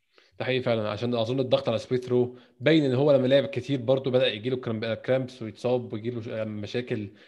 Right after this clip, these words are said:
في إصابات، فأتمنى إن شاء الله الفترة الجاية لما يغير يبقى هو وأوديجارد واحد، كل واحد بيلعب فترة، ده ي-، ده أكيد أحسن لنا طبعا وأحسن له هو كمان بشكل عام،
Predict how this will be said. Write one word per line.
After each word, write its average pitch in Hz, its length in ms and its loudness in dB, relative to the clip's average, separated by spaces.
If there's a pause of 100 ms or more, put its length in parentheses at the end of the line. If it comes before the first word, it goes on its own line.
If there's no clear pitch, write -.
(140)
في - 100 -10
إصابات، 117 360 -2
فأتمنى 127 300 -2
إن 123 60 -4
شاء 123 120 -4
الله 120 120 0
الفترة 123 220 -6
الجاية 123 240 0
لما 117 260 0
يغير 139 380 6
يبقى 123 160 4
هو 135 240 4
وأوديجارد 127 460 2 (560)
واحد، 127 180 2
كل 139 100 4
واحد 127 140 2
بيلعب 127 180 2
فترة، - 340 -2
ده 117 120 0
ي-، 117 320 -4
ده 123 180 -2
أكيد 139 200 -4
أحسن 123 200 -4
لنا 123 100 0
طبعا 120 280 -2
وأحسن 110 460 -2
له 113 80 -2
هو 110 100 -2
كمان 110 260 -4
بشكل 107 280 -6
عام، 123 300 -2